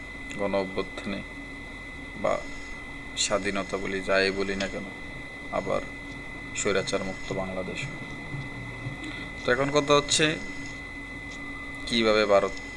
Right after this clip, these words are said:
আনবে, যেমন ওই ছিয়ানব্বইতে সিস্টেমে এরশাদ রাত ধরে যখন বাংলাদেশের রাজনীতিতে প্রবেশ করলো, ছিয়ানব্বইতে আবার ক্ষমতা এলো। এবার সেম সিস্টেম, যেমনি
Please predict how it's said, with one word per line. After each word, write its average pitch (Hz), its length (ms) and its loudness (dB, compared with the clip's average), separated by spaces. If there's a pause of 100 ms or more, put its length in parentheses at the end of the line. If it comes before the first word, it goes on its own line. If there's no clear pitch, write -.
(160)
আনবে, 98 260 0
যেমন 95 300 0
ওই 95 160 0 (120)
ছিয়ানব্বইতে 98 800 0 (580)
সিস্টেমে 101 500 2 (1600)
এরশাদ 107 360 2
রাত 101 180 8 (120)
ধরে 101 140 4
যখন 101 260 4
বাংলাদেশের 98 500 4
রাজনীতিতে 98 400 4
প্রবেশ 101 320 2
করলো, 104 300 -4 (180)
ছিয়ানব্বইতে 98 500 2
আবার 92 160 2
ক্ষমতা 95 440 -2
এলো। 101 160 -4 (840)
এবার 107 400 8 (580)
সেম 123 240 4
সিস্টেম, 113 480 2
যেমনি 104 460 2